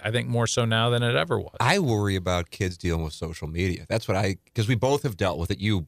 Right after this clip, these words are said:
Speaker 2: times a billion from what I've dealt with, but I'm just like, "God, I can't imagine my son." You
Speaker 1: I
Speaker 2: imagine
Speaker 1: think
Speaker 2: your
Speaker 1: that's a
Speaker 2: son
Speaker 1: real thing.
Speaker 2: Yeah, and, like,
Speaker 1: There's a
Speaker 2: like,
Speaker 1: lot
Speaker 2: the
Speaker 1: of
Speaker 2: bullying
Speaker 1: pressure.
Speaker 2: is, like, passive-aggressive social media, like,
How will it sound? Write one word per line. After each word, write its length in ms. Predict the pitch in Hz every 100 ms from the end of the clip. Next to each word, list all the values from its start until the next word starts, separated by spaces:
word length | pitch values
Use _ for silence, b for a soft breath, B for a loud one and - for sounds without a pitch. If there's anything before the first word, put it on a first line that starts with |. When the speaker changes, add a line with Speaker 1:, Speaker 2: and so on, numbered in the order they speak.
| _
Speaker 2:
times 320 | 101 87 82
a 40 | 80
billion 480 | 78 104 92 80
from 120 | 85 85
what 100 | 87
I've 180 | 98 80
dealt 240 | 87 82
with, 240 | 80 90
but 80 | -
I'm 60 | 98
just 120 | 92
like, 140 | 85
"God, 180 | - 123
I 60 | 98
can't 280 | - 107 113
imagine 400 | 98 95 92 92
my 160 | 90
son." 520 | 92 - 90 85 107
You 80 | 95
Speaker 1:
I 60 | 117
Speaker 2:
imagine 80 | 175
Speaker 1:
think 120 | 220
Speaker 2:
your 80 | 208
Speaker 1:
that's 140 | 254
a 40 | 214
Speaker 2:
son 80 | 180
Speaker 1:
real 220 | 170 165
thing. 380 | - 139 113 85
Speaker 2:
Yeah, 340 | 139 220 294 131
and, 100 | 131
like, 60 |
Speaker 1:
There's 120 | 147 156
a 40 |
Speaker 2:
like, 60 | 170
Speaker 1:
lot 120 | 190
Speaker 2:
the 40 | 226
Speaker 1:
of 60 |
Speaker 2:
bullying 280 | - 170 170
Speaker 1:
pressure. 160 | 208 175
Speaker 2:
is, 100 | 156
like, 180 | 143 -
passive-aggressive 1080 | - 131 151 - 139 104 107 127 - 135 101
social 400 | - 131 - 123
media, 340 | 117 139 120
like, 240 | 101 104